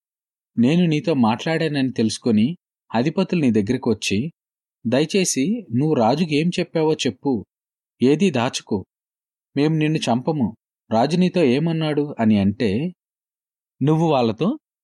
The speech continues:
"నేను చావకుండా ఉండేలా నన్ను మళ్ళీ యోహానాతాను ఇంటికి పంపొద్దని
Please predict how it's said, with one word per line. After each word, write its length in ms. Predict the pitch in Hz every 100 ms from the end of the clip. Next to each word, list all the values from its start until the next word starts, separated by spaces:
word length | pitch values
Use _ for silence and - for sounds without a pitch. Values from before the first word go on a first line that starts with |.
| -
"నేను 180 | 165 214 208
చావకుండా 480 | 135 180 202 220 220
ఉండేలా 520 | 208 196 196 143 196
నన్ను 280 | 202 180 180
మళ్ళీ 340 | 160 135 180
యోహానాతాను 760 | 208 143 127 175 196 190 180 175
ఇంటికి 260 | 160 170 160
పంపొద్దని 760 | - 147 190 170 180 139